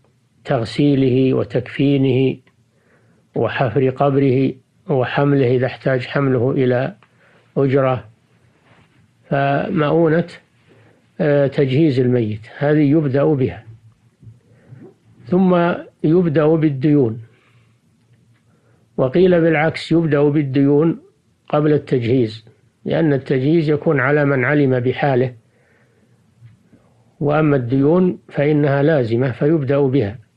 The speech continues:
لكن المذهب أنه يبدأ بتجهيز الميت، لأنه لو أفلس في حال الحياة فإنه يبدأ بحاجته الضرورية من نفقته وملابسه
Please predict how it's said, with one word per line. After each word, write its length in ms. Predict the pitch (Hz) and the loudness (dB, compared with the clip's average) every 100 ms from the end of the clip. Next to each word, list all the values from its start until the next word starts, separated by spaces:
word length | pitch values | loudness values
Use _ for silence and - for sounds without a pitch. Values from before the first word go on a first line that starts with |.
| _ _ _ - | _ _ _ -8
لكن 280 | 135 131 139 | -6 -2 0
المذهب 480 | 135 139 156 175 180 - _ _ _ _ _ - | 0 2 0 0 -2 -8 _ _ _ _ _ -4
أنه 480 | 151 151 135 135 147 | 0 0 2 2 0
يبدأ 280 | 139 127 135 | 0 -2 0
بتجهيز 1600 | 143 127 127 123 - _ _ _ _ _ - 139 123 151 139 | 0 0 0 -2 -6 _ _ _ _ _ -6 -4 0 2 2
الميت، 520 | 131 127 135 123 147 - - | 2 2 2 0 -2 -6 -10
لأنه 500 | 165 147 185 165 147 | -4 0 2 2 2
لو 200 | 156 147 | 2 2
أفلس 360 | 175 127 139 - | 0 0 -2 -2
في 160 | - 135 | -4 -2
حال 240 | 151 139 | 0 0
الحياة 480 | 135 - 120 117 127 - _ _ _ _ _ _ _ | 0 -2 -2 -2 -4 -10 _ _ _ _ _ _ _
فإنه 680 | - 160 170 170 156 147 151 | -8 -2 0 2 2 2 2
يبدأ 260 | 175 143 151 | 0 0 0
بحاجته 840 | 151 147 - 139 143 156 131 127 | 0 0 0 0 0 0 0 -2
الضرورية 640 | 127 139 143 135 113 104 | 0 0 2 2 2 0
من 180 | 107 127 | -2 -2
نفقته 680 | 123 107 123 147 143 135 131 | -2 -2 -2 -4 -2 0 0
وملابسه 1000 | 127 120 127 123 123 135 - 131 123 143 | 0 -2 0 0 -2 -4 -4 -2 -2 -6